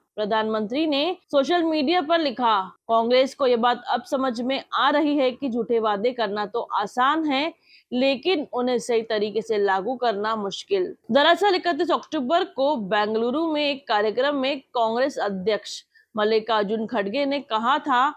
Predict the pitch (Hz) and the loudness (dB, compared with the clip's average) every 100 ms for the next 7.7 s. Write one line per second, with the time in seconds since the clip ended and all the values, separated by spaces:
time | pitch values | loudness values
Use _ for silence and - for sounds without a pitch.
0 | - _ _ 262 247 240 262 240 262 247 | -8 _ _ -2 0 0 0 0 2 2
1 | 226 214 254 247 190 202 247 254 247 240 | 2 0 -2 -2 -2 -2 -2 0 0 0
2 | 285 277 247 208 214 226 - 202 190 190 | -2 -4 -4 -2 -2 -2 -2 -2 -2 -4
3 | 190 185 185 180 180 - _ _ 214 240 | -6 -6 -4 -4 -8 -20 _ _ -2 0
4 | 240 214 233 220 233 220 214 220 226 240 | 0 0 0 0 0 0 0 -2 -2 -2
5 | 254 294 269 226 247 247 220 196 214 214 | 0 0 -2 0 -2 0 -4 -4 -2 -2
6 | 233 247 233 196 185 226 226 208 - 196 | -2 -2 -2 0 0 -2 -4 -8 -8 -6
7 | 202 185 - 185 175 175 | -4 -4 -4 -2 0 -2